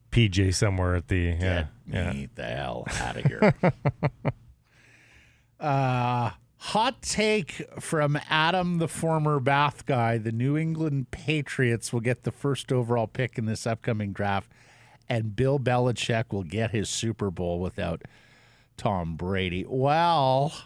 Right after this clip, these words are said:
Speaker 2: Carolina continues to be the worst team in the league, and their pick, of course, belongs to the Chicago Bears after last year's trade. So, but it is possible that, uh, Carolina wins enough games to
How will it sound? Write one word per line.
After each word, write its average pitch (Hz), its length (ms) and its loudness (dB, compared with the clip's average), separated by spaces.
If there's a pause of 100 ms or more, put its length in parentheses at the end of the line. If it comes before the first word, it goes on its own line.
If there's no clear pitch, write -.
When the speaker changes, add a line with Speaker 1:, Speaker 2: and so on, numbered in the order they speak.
(1160)
Speaker 2:
Carolina 131 720 2
continues 135 760 0
to 107 580 0 (200)
be 135 240 2
the 113 120 4
worst 120 340 0
team 131 240 2
in 113 80 2
the 101 120 2
league, 110 340 2
and 98 120 0
their 92 120 0
pick, - 400 -2
of - 160 -4
course, 101 420 0
belongs 104 460 -2
to 107 80 -6
the 95 60 -4
Chicago 92 460 -2
Bears 120 380 0
after 87 260 -4
last 120 460 0
year's 82 340 -2
trade. 95 480 -2
So, 82 280 -4 (800)
but 196 120 2
it 190 80 4
is 262 180 2
possible 208 580 2
that, 165 340 -2
uh, 151 280 2
Carolina 151 500 0
wins 147 260 0
enough 147 220 0
games 147 520 -2
to 117 220 -2